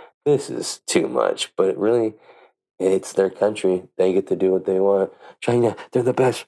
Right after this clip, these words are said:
They're the best. You know what I mean? So, um, this is nuts, though. You know, and it's kinda like a creepy uncle, like, "Oh, yeah, yeah, pull down your pants." I mean, they know the Winter Olympics are coming. They know the most beautiful people are coming, the most in shape people are coming,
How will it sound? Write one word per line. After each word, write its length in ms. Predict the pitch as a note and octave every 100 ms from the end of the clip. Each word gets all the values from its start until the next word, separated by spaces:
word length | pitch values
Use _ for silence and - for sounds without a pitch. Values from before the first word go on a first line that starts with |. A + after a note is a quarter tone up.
| -
They're 80 | C3
the 140 | B2
best. 400 | B2+ A#2 - -
You 80 | G2
know 100 | F#2+
what 80 | F#2+
I 20 |
mean? 240 | A2 A2+ - - - _ _
So, 500 | G2 F#2 F#2 F#2 D#2+ - -
um, 540 | F#2 F2 F2 E2+ E2+ _ _ _ - - -
this 180 | G2+ -
is 100 | E2+
nuts, 300 | G2 G#2 -
though. 320 | D2+ - - _ _ _
You 140 | F#2+ F2+
know, 260 | F2 F#2
and 140 | F#2+ G2+
it's 140 | -
kinda 260 | - C#3 C3
like 160 | G#2
a 80 | G2
creepy 340 | - G2 F#2+
uncle, 340 | F2+ F#2 F#2+ F#2+
like, 140 | F#2+
"Oh, 180 | G#2 A2
yeah, 180 | A2 A2
yeah, 140 | G#2+ F#2+
pull 160 | G#2
down 180 | G#2 G#2+
your 120 | G2+
pants." 420 | F#2 G#2 G2+ E2+ - - - -
I 120 | G#2 G2+
mean, 280 | G#2+ G#2+
they 160 | G2 G#2+
know 180 | A#2 B2+
the 120 | A2+
Winter 360 | G#2 G2 F#2 F#2
Olympics 360 | F#2+ F#2 E2
are 40 | E2+
coming. 280 | - F2+ F2+
They 80 |
know 140 | G2 A2+
the 100 | G2
most 280 | F#2 F#2 -
beautiful 360 | G2 F2+ F2+
people 280 | F#2+ F2 F#2
are 80 | F#2
coming, 360 | - F#2 F#2
the 60 | F#2
most 220 | F#2+ F#2
in 140 | G#2 F2
shape 300 | G2 G2 -
people 240 | F#2 F2
are 80 | E2
coming, 340 | G2+ F#2 F#2